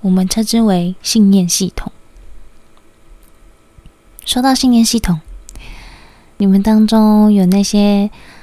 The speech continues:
穿着黄色袍子的僧人，你可以给他们一点足以致命的药物，他们吃下去后却不受任何影响，这是为什么呢？为什么他们不会倒下死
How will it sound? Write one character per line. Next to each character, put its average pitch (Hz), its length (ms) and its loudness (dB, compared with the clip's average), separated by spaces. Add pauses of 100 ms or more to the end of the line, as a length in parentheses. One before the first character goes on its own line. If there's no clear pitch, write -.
(160)
穿 214 260 -2
着 208 80 -2
黄 170 340 -6
色 277 240 0
袍 175 240 -4
子 180 200 -6
的 175 160 -4
僧 226 340 -2
人， 180 380 -2 (1080)
你 214 120 0
可 226 100 -2
以 233 120 2
给 214 120 -2
他 214 160 -2
们 208 160 2
一 208 80 -2
点 185 540 -2
足 202 160 -2
以 202 140 2
致 233 160 -2
命 233 240 2
的 196 60 0
药 190 200 -2
物， 196 260 -4 (1000)
他 311 120 -8
们 302 140 -2
吃 - 140 -8
下 285 160 -2
去 285 120 -2
后 254 480 0
却 262 160 -4
不 226 140 -2
受 240 160 0
任 247 220 0
何 214 100 -4
影 185 160 0
响， 202 300 -6 (320)
这 220 120 -2
是 220 120 -2
为 220 100 2
什 190 140 -4
么 180 100 -2
呢？ 190 240 -2 (840)
为 240 120 0
什 208 120 0
么 196 60 -2
他 208 80 -2
们 208 140 -2
不 202 100 -8
会 214 140 -2
倒 185 180 -4
下 196 500 -4
死 - 220 -10